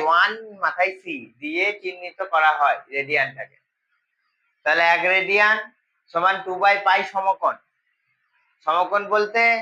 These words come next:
নব্বই ডিগ্রি, তাই টু বাই পাই into নব্বই ডিগ্রি। এক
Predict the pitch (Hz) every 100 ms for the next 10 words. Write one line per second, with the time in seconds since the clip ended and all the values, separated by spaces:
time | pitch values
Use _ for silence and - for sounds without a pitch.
0 | 226 175 190 190 214 202 180 139 156 156
1 | 180 175 196 196 190 208 214 208 208 240
2 | 240 233 226 214 190 131 110 _ _ _
3 | _ _ _ _ _ _ _ _ _ _
4 | _ _ _ _ _ _ _ _ - 170